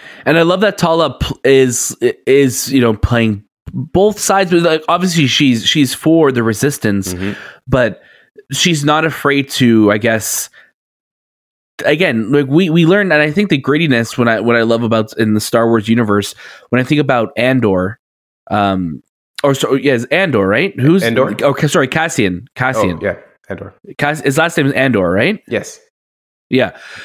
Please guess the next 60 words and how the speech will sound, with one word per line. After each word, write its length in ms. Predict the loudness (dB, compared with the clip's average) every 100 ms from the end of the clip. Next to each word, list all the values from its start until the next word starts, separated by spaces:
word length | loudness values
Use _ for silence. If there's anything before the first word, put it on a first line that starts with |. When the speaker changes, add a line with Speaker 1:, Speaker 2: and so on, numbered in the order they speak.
| -4
Speaker 1:
When 120 | 0
I 40 | 2
think 140 | 0
of 80 | 0
Cassian 500 | -2 -2 0 0 0
in 300 | 0 0 0
Rogue 240 | 2 0 2
One, 200 | 2 2
when 100 | 2
he's 180 | 2 2
like, 340 | 0 -2 -8 -20 -20 -18 -4
you 60 |
know, 80 | 0
"I've 140 | 2 0
been 120 | 0
part 220 | 0 0
of 40 |
this 140 | -2 -2
fight 280 | -2 0 -2
since 180 | -4 0
I 80 |
was, 300 | 0 0 -2
like, 180 | -6 -6
ten 200 | -4 0 0
years 180 | 2 2
old 180 | 2
or 60 | 0
twelve 240 | 0 -2 0
years 180 | 0
old," 300 | 2 2 2
and, 200 | 0 -2 -6 -16 -20 -18 -4
you 80 | 0
know, 240 | 0 -2 -10 _ _ _
you 220 | 2 2
do, 280 | 2 0 2
and 220 | 0 -2
he's 300 | -2 0 2
a 60 | 2
very, 300 | 2 0 2
like, 220 | 0 0
morally 400 | 0 2 2 2
gray 300 | 0 0 -2
character 540 | -2 -2 -2 0 0 2
who's, 480 | 2 0 -4 -12 -2
you 160 | 0
know, 80 | 0 2
we 140 | 0
see 200 | 0 0
him 120 | 0
kill 220 | 0 0 0
people, 360 | -2 -2 0
and 100 | 0 0
we 80 |
see 180 | 0 -2
the 80 | -2
same 200 | -2 -2
thing 100 | 0
with 120 | -2 -2
Tala, 480 | 0 2 2 -2 -6 -14 -20 -20 -4
because 580 | -2 0 0 0 -4